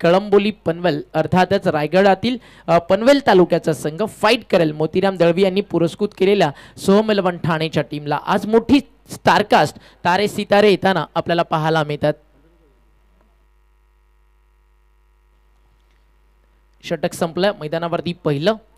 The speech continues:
आणि पहिल्या षटकाचा खेळ संपल्यानंतर टीमची total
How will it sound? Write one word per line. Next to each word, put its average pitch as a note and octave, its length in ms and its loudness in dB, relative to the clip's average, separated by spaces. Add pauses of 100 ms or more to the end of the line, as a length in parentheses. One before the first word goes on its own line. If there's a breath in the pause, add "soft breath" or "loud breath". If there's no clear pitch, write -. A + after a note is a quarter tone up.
(140)
आणि D#3+ 180 -8
पहिल्या E3+ 420 -4
षटकाचा A3+ 500 -6
खेळ A#3 240 -2
संपल्यानंतर F#3+ 880 0 (800)
टीमची C4 340 -2
total D3 380 -2